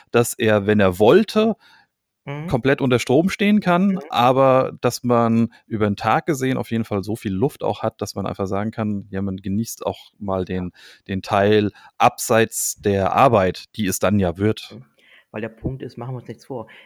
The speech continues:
Speaker 2: äh, Kreativität ist immer begrenzt,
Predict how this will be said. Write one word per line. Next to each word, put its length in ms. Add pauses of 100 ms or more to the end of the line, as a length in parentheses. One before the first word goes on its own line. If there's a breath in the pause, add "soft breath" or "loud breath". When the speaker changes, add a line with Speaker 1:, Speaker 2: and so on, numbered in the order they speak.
Speaker 2:
äh, 160 (960 loud breath)
Kreativität 720
ist 100
immer 180
begrenzt, 840